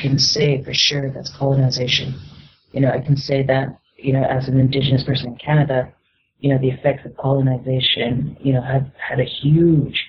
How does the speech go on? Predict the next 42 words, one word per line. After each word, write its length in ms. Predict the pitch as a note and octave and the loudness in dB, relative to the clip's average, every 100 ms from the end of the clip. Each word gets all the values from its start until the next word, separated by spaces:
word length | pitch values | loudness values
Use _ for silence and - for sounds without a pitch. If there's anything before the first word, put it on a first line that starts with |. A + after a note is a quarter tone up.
| - - - _ _ _ | -12 -20 -20 _ _ _
impact, 580 | - C3+ C3+ A#2+ A2+ - _ _ _ _ _ _ | -2 -2 0 -4 -4 -10 _ _ _ _ _ _
you 100 | C3 | 0
know, 160 | A2+ G#2 | 0 0
on 180 | - C3 | 0 -2
our 120 | C#3 | -2
cultures. 420 | - B2 - G2+ | -2 -2 -2 -2
I 40 | A#2 | -2
mean, 220 | A#2 A2+ | -2 -2
when 120 | - | -2
I 60 | B2 | -2
step 200 | - C#3 | -2 -2
over 140 | C3+ | -2
the 60 | C#3+ | -4
border 340 | D3 C3+ C3 B2+ | 0 0 2 0
in 80 | |
the 80 | A2+ | 0
United 300 | B2+ C3 B2 | 0 0 -2
States, 280 | - E3 - - - | -2 -2 -2 -20 -14
it, 220 | - - - - | -12 -12 -12 -4
that 220 | C3 C3 | -2 0
in 120 | - | -2
itself 280 | - C3 B2 | -4 -2 -2
is, 100 | - - _ _ - - - - | -6 -12 _ _ -20 -20 -20 -10
is 140 | - C#3 | -4 0
another 380 | C#3+ C#3 C#3+ | 2 2 0
huge 600 | C3+ - C#3+ C3 B2 A#2+ - - | -4 -4 0 0 0 -4 -4 -4
sort 180 | A#2+ - | -6 -6
of 680 | C3+ - - - _ - C3+ | -6 -6 -10 -20 _ -12 -6
gap 460 | - A#2 A#2+ - - | -2 0 0 -2 -4
that 220 | A2+ - _ _ | -4 -6 _ _
gets 160 | - D#3 | -2 0
overlooked 440 | C#3 C3+ D3 - - | 0 0 0 -2 -4
more 200 | D3+ D3+ | 2 4
in 100 | D3 | 4
the 100 | C3+ | 2
States 260 | - C#3 - | 0 -4 -4
than 120 | C3+ | -4
here. 320 | C3 C3+ D3+ - _ _ _ _ - | -2 -2 -4 -8 _ _ _ _ -2
But 340 | D3+ B2+ - - | 0 0 -2 -4
so 60 | D3+ | 2
we're 120 | D3+ D3+ - | 2 2 2
seeing 640 | E3 E3 D#3 D#3 D3+ D3+ | 4 6 6 6 4 2